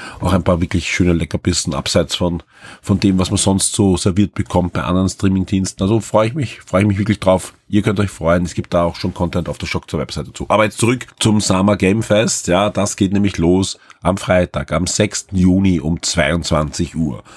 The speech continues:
Und jetzt, jetzt hier sagen, oh, z-, Freitag, gerade hat er gesagt, es gibt auch Shock zwei Live, ja. Und das kann ich schon ankündigen, Shock zwei Live wird dieses Mal ganz im Zeichen von der Switch zwei natürlich stehen, ja. Wir gehen einmal davon aus, dass der ein oder andere Redakteur eine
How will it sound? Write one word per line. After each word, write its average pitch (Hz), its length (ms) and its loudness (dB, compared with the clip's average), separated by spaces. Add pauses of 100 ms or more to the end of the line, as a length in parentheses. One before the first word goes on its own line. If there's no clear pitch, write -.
(300)
Und 87 60 -2
jetzt, - 140 0
jetzt 135 100 0
hier 131 160 2
sagen, 123 240 0
oh, 175 260 2
z-, - 540 -6
Freitag, - 760 -4
gerade 127 320 -2
hat 123 80 0
er 123 80 0
gesagt, - 320 -4
es - 160 -4
gibt - 200 -2
auch 107 120 -2
Shock - 260 -4
zwei 104 160 2
Live, 101 380 0
ja. 98 260 0 (640)
Und 101 560 4
das 104 160 0
kann 110 120 0
ich 101 60 -2
schon 95 120 2
ankündigen, 98 400 2
Shock 98 180 -2
zwei 98 140 2
Live 90 320 2
wird 90 240 2
dieses 95 500 0
Mal 87 480 0 (100)
ganz 82 300 -4
im 95 140 -4
Zeichen 87 560 -4 (280)
von 90 180 -4
der 82 80 -4
Switch - 260 -4
zwei 80 160 -2
natürlich 85 340 -4
stehen, 90 380 -4 (180)
ja. - 180 -6 (320)
Wir 95 100 -2
gehen 107 120 2
einmal 110 160 2
davon 101 220 0
aus, 95 180 0
dass 101 220 -4
der - 120 -10
ein 95 120 0
oder 95 100 0
andere 95 220 0
Redakteur 95 500 0
eine 87 420 0